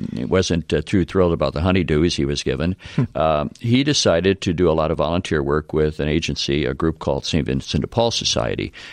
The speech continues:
Uh, they visit hospitals and they visit people who are shut in their homes to see how they're doing.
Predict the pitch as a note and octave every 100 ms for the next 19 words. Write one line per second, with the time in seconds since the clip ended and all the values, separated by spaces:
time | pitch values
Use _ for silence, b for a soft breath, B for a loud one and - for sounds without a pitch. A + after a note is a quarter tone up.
0 | B - C2 A1+ - E2 E2 D#2+ D2+ D#2+
1 | E2+ - G2 G2+ G2+ C#2 C#2+ D2 D2 D#2
2 | - D#2 E2 C#2+ C2+ - D#2+ D2 C#2+ C#2
3 | D2 F2 F#2+ - - D#2 C#2+ C2 C2+ F2+
4 | F#2+ B1